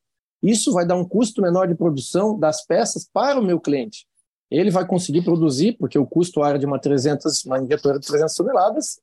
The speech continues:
é mais alto do que uma de duzentas. Então, ele vai conseguir jogar numa injetora menor o seu custo de produção vai ser menor e ele vai conseguir ou vender com mais lucratividade ou dar um desconto pro cliente dele.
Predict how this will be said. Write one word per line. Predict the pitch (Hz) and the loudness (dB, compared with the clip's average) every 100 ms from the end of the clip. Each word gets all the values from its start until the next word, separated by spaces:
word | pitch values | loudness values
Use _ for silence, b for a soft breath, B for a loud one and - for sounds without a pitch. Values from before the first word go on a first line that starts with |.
| - | -2
é | 156 | 0
mais | 175 175 | 2 0
alto | 160 156 - | 0 0 -2
do | 165 | -2
que | 180 | 0
uma | 180 | 0
de | 175 | 0
duzentas. | 208 202 156 - - _ _ _ _ _ | 2 2 0 -4 -16 _ _ _ _ _
Então, | 151 175 | -4 0
ele | 196 | 2
vai | 180 220 | 2 0
conseguir | 262 - 175 170 | 0 -2 0 2
jogar | 160 151 | 2 0
numa | 147 143 | 0 -2
injetora | 135 156 143 143 | -2 0 0 2
menor | 180 170 180 262 - _ _ _ _ - | 0 0 0 -2 -6 _ _ _ _ -4
o | 156 | -2
seu | - 190 | 2 0
custo | - 226 285 - | 0 0 0 0
de | 170 | -2
produção | 160 170 147 - 143 | 2 0 0 -2 0
vai | 139 | 0
ser | 139 151 | 0 0
menor | 185 196 190 214 | 0 2 0 0
e | 214 | 0
ele | 202 | 0
vai | 175 175 | 0 0
conseguir | 185 185 170 156 156 | 0 -2 0 0 2
ou | 170 214 | 0 0
vender | 190 180 147 139 | 0 0 0 -2
com | 143 | -4
mais | 139 135 | -6 -6
lucratividade | 135 165 156 180 190 190 214 | -8 -6 -4 -2 0 0 0
ou | 302 | -2
dar | 190 | -2
um | 196 | -2
desconto | 180 - 180 175 | -4 -2 -2 -2
pro | _ | _
cliente | - 175 175 | 0 2 2
dele. | 214 175 | 0 0